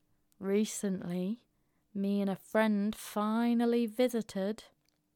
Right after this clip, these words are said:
Rio's. Rio's in Kentish Town. Naturist Spa. We did it. We did it. And was it an event? So we went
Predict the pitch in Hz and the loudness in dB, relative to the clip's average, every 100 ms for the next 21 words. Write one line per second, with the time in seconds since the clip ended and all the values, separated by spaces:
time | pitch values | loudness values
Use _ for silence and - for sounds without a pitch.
0 | _ _ - _ _ - 160 160 156 147 | _ _ -20 _ _ -16 -12 -10 -12 -12
1 | 151 - - _ _ - - _ _ _ | -14 -18 -20 _ _ -20 -20 _ _ _
2 | 170 170 175 180 180 170 180 180 175 185 | -6 -2 -2 -2 -6 -8 -8 -8 -8 -12
3 | - - 185 175 165 - _ _ - 175 | -14 -8 -8 -8 -10 -16 _ _ -8 -6
4 | 185 185 - 226 208 196 - - - _ | -4 -6 -8 -8 -8 -8 -10 -16 -20 _
5 | _ _ - - - - 180 170 165 147 | _ _ -16 -12 -10 -4 -2 -2 -6 -10
6 | - - 175 - 180 170 170 - _ _ | -16 -10 -8 -8 -10 -10 -12 -12 _ _
7 | _ _ - 196 196 190 - _ _ _ | _ _ -6 -4 -2 -4 -8 _ _ _
8 | _ - 202 180 175 160 - - 175 175 | _ -4 0 2 0 -6 -4 -2 -2 -2
9 | 170 214 220 - - 190 190 - - _ | 2 4 2 -2 -8 -4 -4 -8 -16 _
10 | 196 196 196 - 196 175 180 - 175 - | -2 0 -2 -4 -6 -2 -2 -4 -10 -4
11 | 156 156 - - - 190 180 208 247 | -4 -4 -12 -12 -6 -4 -2 -2 -4